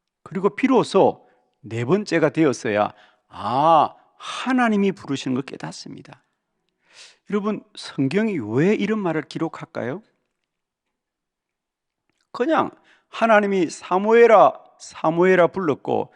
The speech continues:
사무엘이 하나님의 음성을 들었더라 라고 해도 성경은 아무런 문제가 없는데, 굳이 성경은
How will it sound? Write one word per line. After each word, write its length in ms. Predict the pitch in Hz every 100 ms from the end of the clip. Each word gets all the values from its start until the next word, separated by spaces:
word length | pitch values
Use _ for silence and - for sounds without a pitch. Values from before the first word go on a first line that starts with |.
| _ _
사무엘이 920 | - - 139 143 147 139 143 180 - _
하나님의 500 | - 175 165 156 135
음성을 340 | 120 123 143 127
들었더라 680 | - 208 165 - 151 127 - _ _ _ 107
라고 480 | 104 110 151 240 240
해도 600 | 180 - 107 139 98 - _ _ _ _
성경은 640 | - - 123 139 170 135 -
아무런 640 | - 160 170 - 165 214
문제가 380 | 185 107 131 202
없는데, 420 | 110 104 117 107 - _ _ _
굳이 640 | - 123 127 247 135 - _ _ _ _
성경은 680 | - - 120 120 127 120